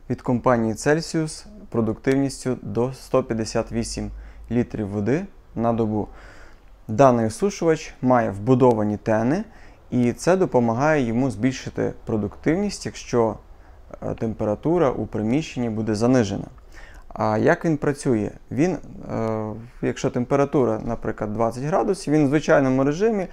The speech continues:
конденсує вологу, вона спадає, е,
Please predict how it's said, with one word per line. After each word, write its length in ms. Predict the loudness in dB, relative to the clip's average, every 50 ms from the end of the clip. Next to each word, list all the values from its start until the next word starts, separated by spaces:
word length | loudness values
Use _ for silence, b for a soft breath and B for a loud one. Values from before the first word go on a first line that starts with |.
| B B B B B B
конденсує 680 | 4 6 6 8 6 6 4 4 2 2 4 4 4
вологу, 460 | 4 4 4 4 4 4 4 2 2
вона 320 | 2 4 4 4 4 2 0 -4
спадає, 680 | -10 -16 -6 -2 0 2 4 4 4 6 4 2 0 -2 B B B B B B B -4 0
е, 300 | 2 2 4 4 2 2